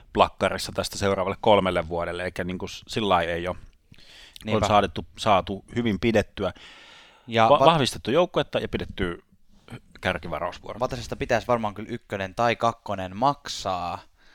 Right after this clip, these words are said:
Speaker 2: mitä luultavimmin, tai silleen, että, koska on kuitenkin tavallaan myyjämarkkinat siinä mielessä, että pakkeja ei tossa ihan kauheasti oo se-, semmosia niinku hy-, korkeamman profiilin pakkeja liikkumassa,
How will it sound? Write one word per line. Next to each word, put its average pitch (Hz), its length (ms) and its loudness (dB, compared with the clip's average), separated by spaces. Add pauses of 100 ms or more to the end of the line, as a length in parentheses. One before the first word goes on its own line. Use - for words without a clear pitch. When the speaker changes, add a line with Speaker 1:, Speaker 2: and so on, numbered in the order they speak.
(320)
Speaker 2:
mitä 104 240 -4
luultavimmin, 98 960 -6 (160)
tai 92 160 -6
silleen, 95 300 -6
että, 92 240 -6 (800)
koska 95 340 -8
on 98 100 -8
kuitenkin 107 380 -4
tavallaan 110 420 2
myyjämarkkinat 92 720 -4
siinä 98 180 -8
mielessä, 85 320 -10
että - 120 -14
pakkeja 98 420 -4
ei 92 100 -4
tossa - 260 -8
ihan 143 400 0
kauheasti 90 640 0
oo 87 220 -2
se-, - 220 -14
semmosia 87 320 -12
niinku 87 200 -16
hy-, - 100 -12
korkeamman 95 400 -4
profiilin 85 360 -10
pakkeja 85 400 -8
liikkumassa, 90 600 -8